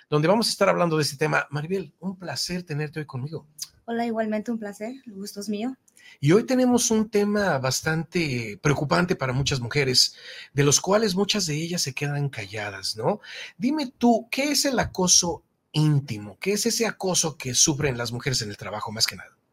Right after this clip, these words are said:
Speaker 2: Pues el acoso íntimo no solamente es para mujeres, sino es para todos, a los hombres también. Muchas veces los hombres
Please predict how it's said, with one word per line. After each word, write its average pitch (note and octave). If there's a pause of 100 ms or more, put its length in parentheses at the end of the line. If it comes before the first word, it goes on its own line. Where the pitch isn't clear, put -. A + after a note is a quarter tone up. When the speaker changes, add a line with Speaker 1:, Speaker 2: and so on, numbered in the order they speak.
(260)
Speaker 2:
Pues A#3+
el A3+
acoso B3 (100)
íntimo G3
no G3
solamente F#3+
es F3
para E3
mujeres, E3
sino F3+ (360)
es F#3+
para F3+
todos, E3
a E3+
los E3+
hombres F#3+
también. F3
Muchas A3+
veces G#3+
los F#3
hombres F3+